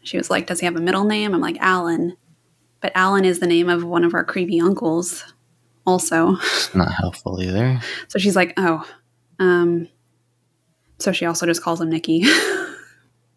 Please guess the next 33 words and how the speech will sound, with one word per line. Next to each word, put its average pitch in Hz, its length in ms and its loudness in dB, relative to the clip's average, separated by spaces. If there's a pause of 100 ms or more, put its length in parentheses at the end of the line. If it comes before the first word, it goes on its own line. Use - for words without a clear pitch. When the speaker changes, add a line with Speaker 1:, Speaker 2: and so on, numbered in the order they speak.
(720)
Speaker 2:
Yeah. 92 280 4 (960)
Speaker 1:
Yeah. 190 360 2 (1300)
Speaker 2:
All 123 80 0
right. 110 140 2
So 120 120 2
here 127 160 2
you 117 140 4
also 120 220 2
have 113 220 2
listed 110 400 0
that 104 400 2 (260)
another 110 300 2
trigger 104 240 2
is 98 100 2
people 110 240 -4
talking 110 340 0
about 104 460 2 (100)
their 98 420 4
childhoods. 135 1040 0 (1000)
Speaker 1:
Yeah. 214 520 4 (220)
This 240 220 2
is 254 200 2
one 220 240 4
that 202 180 2
not 190 260 2
many 202 160 2
people 190 300 -4
think 185 200 -2
about. 254 360 -2
So - 760 -20
they're 208 100 0
like, 202 280 4
Speaker 2:
Mm-hmm. 101 320 4